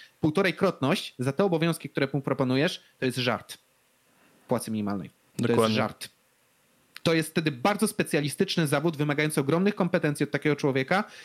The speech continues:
Speaker 1: Półtorej krotność minimalnej to jest po prostu eksplunięcie takiemu człowiekowi w twarz. W mojej opinii, oczywiście. Więc
Speaker 2: No, w
Speaker 1: nie,
Speaker 2: mojej
Speaker 1: nauczyciel
Speaker 2: również.
Speaker 1: musiałby zarabiać w opór więcej.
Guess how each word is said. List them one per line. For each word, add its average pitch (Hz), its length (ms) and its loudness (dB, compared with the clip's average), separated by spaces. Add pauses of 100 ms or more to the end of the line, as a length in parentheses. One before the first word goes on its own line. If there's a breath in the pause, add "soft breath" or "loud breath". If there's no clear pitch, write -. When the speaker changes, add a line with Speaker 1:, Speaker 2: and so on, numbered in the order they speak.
(480 loud breath)
Speaker 1:
Półtorej 160 300 0
krotność 156 420 -6
minimalnej 135 520 0
to 135 80 -2
jest 120 120 -2
po 127 80 -4
prostu 135 260 -2
eksplunięcie 123 440 -2
takiemu 113 220 -6
człowiekowi 104 360 -2
w - 60 -14
twarz. - 340 -4 (600)
W - 40 -8
mojej 110 200 2
opinii, 117 300 -6 (120)
oczywiście. - 400 -8 (680)
Więc - 420 -4 (180)
Speaker 2:
No, 127 80 2
w 127 40 4
Speaker 1:
nie, 131 80 4
Speaker 2:
mojej 143 220 4
Speaker 1:
nauczyciel 139 200 4
Speaker 2:
również. 104 180 4
Speaker 1:
musiałby - 160 2
zarabiać 117 260 0
w - 40 -2
opór 104 200 -4
więcej. 95 260 -8